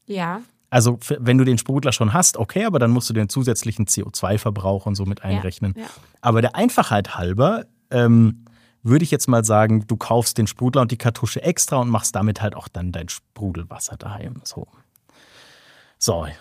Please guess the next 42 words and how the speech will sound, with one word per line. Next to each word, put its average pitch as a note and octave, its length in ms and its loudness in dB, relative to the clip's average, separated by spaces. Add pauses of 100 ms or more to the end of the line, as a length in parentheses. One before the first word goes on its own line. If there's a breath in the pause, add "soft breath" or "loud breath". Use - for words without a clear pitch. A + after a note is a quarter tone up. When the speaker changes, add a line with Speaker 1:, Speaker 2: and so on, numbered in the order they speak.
Speaker 2:
hundert F#3+ 260 4
Euro A2+ 180 4
Anschaffungskosten E3 840 -2
für - 140 -2
den F#2+ 260 -2
Bums, F#3 380 0
also G2 200 -2
hier F#2+ 180 -8
den F2+ 120 -8
Sprudler, D3 400 0
die G#2 80 -4
Flaschen A#2 300 -2
und G2 100 -2
so F#2+ 120 -4
weiter. E3+ 380 -2
Zehn F3+ 300 2
Euro C#3+ 300 2
für A#2 200 2
fünftausend B2+ 640 2
Liter A2 200 2
Leitungswasser C#3 580 -2
über G#2+ 180 0
fünf - 320 2
Jahre F#2+ 260 0
Verbrauch. A#2 500 -2
Also F#2 180 -4
wir F#2+ 80 -6
kalkulieren G#2+ 400 -2
jetzt A#2 140 -2
mal, G#2+ 100 0
das G2 140 0
Ding G#2+ 160 0
lebt G#2+ 280 2
fünf - 300 -2
Jahre, C#3+ 320 2
dieser C#3 220 2
Sprudler, C#3 400 -2
dann G3 140 0
ist G#3 120 2
er G#3 60 -2
Speaker 1:
Mhm. G#3+ 60 -2
Speaker 2:
kaputt. B3+ 340 -2